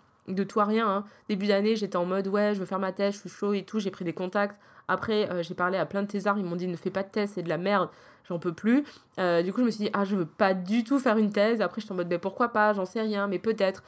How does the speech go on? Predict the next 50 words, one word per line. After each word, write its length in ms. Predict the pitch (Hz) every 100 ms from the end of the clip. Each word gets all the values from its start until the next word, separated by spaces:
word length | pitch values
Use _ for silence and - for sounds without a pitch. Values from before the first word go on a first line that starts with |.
| - -
Donc, 240 | 202 285 277
euh, 220 | 220 202
voilà. 340 | 208 196 - - -
J'avoue 300 | - 160 190
que 180 | - 175
j'ai 140 | 156
l'impression 440 | 196 254 240 262
que 120 | 254 254
tout 180 | 254
le 60 | 254
monde 160 | 254 254
est 80 |
derrière 320 | 214 214 208 208
moi 120 | 233 208 -
en, 60 | 170
en 20 |
mode, « 320 | 185 208 185 - - - -
Allez, 200 | 269 302
Léa, 280 | 285 294
maintenant, 220 | 285 247 311
qu'est-ce 180 | 254
que 60 | -
tu 60 | 240
veux 140 | 254
faire ? 440 | 262 294 294 254
Tu 140 | 240 233
veux 80 | 240
trouver 220 | 262 254
un 100 | 226
travail ? » 640 | - 247 269 285 302 254 185
Tu 60 |
sais, 100 | 285
genre, 160 | 247 -
un 100 | 185
vrai 160 | 185 233
travail, 460 | - 247 269 277
et 60 | 233
cetera 340 | 220 220 269
Et 40 | 254
moi, 100 | 285
je 60 |
suis 80 | -
en 40 | 214
mode, « 160 | 220 - - - - 247
Moi, 100 | 247
non, 160 | 262
j'ai 180 | 294 247
juste 300 | 233 277 277
envie 300 | 254 226 269
de, 280 | 247 226